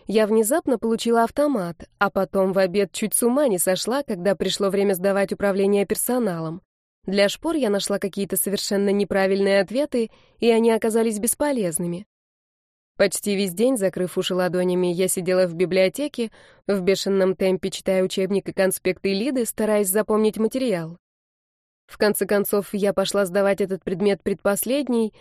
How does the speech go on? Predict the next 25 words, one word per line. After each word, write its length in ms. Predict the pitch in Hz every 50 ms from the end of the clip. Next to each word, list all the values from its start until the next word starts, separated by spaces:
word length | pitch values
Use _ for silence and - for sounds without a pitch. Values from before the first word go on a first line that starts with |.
| - - _ -
с 80 | -
трясущимися 800 | - - 208 220 - - 339 349 - - 247 220 214 208 - 208
руками 580 | 214 214 - - 240 285 311 294 262 233 208 -
и 180 | - - 220
деревянным 540 | 180 202 196 208 196 202 196 196 196 196 202
лицом, 520 | 196 202 196 - - 254 269 294 294 302 - _
но 180 | - 220 233 220
все 180 | - - 240 233
же 120 | 233 240
смогла 480 | - - 247 269 294 269 277 262 202 170
получить 400 | - 180 180 175 - 190 180 165
зачет, 440 | 185 185 185 - - - 294 -
кое-как 440 | - - 190 190 185 180 190 180 -
вспомнив 440 | - - - 196 196 196 202 196 -
то, 140 | - - 196
что 180 | - - -
я 160 | 208 196 196 196
учила 260 | 190 - - 202 196
несколько 440 | 202 202 202 - - 196 190 - 196
часов 380 | - 220 - - 214 - -
назад. 400 | 247 262 254 - 180 165 160 - _ _ _ _ _ _ _ _ _ _ _ _ _ _ _ _ _ -
Преподаватель 640 | 214 208 - 208 196 196 196 196 190 185 - 190 180
по 120 | - 196
управлению 580 | 190 180 190 190 190 185 185 185 190 190 185 185
персоналом, 720 | - 190 - - 202 196 208 254 277 277 240 220 214 -